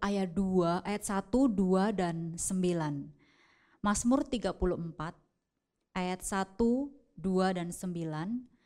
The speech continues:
Ayat satu dan dua, dari Daud, pada waktu ia pura-pura tidak waras,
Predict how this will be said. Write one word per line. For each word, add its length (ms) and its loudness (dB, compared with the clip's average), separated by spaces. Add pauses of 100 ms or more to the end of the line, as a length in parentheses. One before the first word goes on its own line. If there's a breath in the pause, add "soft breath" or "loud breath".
(420 soft breath)
Ayat 160 -2
satu 160 0
dan 160 4
dua, 320 2 (400 loud breath)
dari 400 4
Daud, 400 6 (400)
pada 240 6
waktu 320 4 (160)
ia 160 2
pura-pura 640 2
tidak 400 0
waras, 800 0